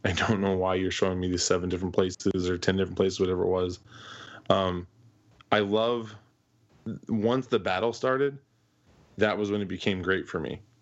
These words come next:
Like, that's when I was like, Yes, this is what I want. These are the fights that I've been waiting for. Like, this felt like the Battlefront movie that I've always, that I want, with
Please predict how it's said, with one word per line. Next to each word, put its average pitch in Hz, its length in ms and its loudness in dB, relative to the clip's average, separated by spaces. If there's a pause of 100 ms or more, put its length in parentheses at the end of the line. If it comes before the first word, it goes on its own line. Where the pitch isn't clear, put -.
Like, 92 180 -2
that's 98 280 0
when 107 80 2
I 95 40 0
was 95 100 -2
like, - 200 -4
Yes, 143 400 0 (340)
this 117 180 2
is 113 100 0
what 107 120 2
I 95 80 0
want. 95 400 -2
These 104 240 0
are 107 40 2
the 95 100 0
fights 104 320 0
that 101 100 2
I've 95 100 0
been 90 140 -4
waiting 101 240 0
for. - 300 -4 (420)
Like, 98 140 2
this 127 200 2
felt 127 200 2
like 113 260 -2 (720)
the 120 100 6
Battlefront 113 600 0
movie 101 520 -4
that 98 120 0
I've 95 160 0
always, 95 240 0 (100)
that 95 220 0
I 101 160 2
want, 95 380 -2 (380)
with 98 220 2